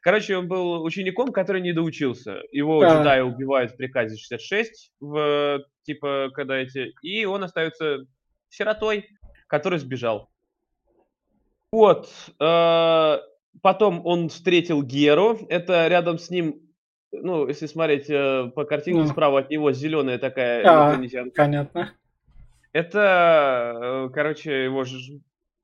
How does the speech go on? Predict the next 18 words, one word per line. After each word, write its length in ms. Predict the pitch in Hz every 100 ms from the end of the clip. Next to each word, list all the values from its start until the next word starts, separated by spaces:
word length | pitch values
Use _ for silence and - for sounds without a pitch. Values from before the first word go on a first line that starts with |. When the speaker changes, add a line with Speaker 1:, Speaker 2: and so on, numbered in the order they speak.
| _
Speaker 1:
не 100 | 202
жена, 380 | 180 185 202 226
короче, 340 | 220 120 131
ну, 80 | 208
как 180 | 220 151
любовники 540 | 165 143 127 110 104
они, 220 | 104 104 104
вот, 280 | 123 123 131
Speaker 2:
А. 440 | 151 143 110 107
Speaker 1:
э, 80 | -
и 140 | 170 190
они 280 | 175 247
построили, 840 | 214 185 170 - - 185 208 196 175
сделали, 440 | 147 147 185 170
короче, 500 | 160 139 147 147 147
своё 280 | 139 143 151
сопротив-, 460 | 147 151 151 151 147
мини-сопротивление. 1120 | 175 202 165 160 147 147 139 139 139 113 104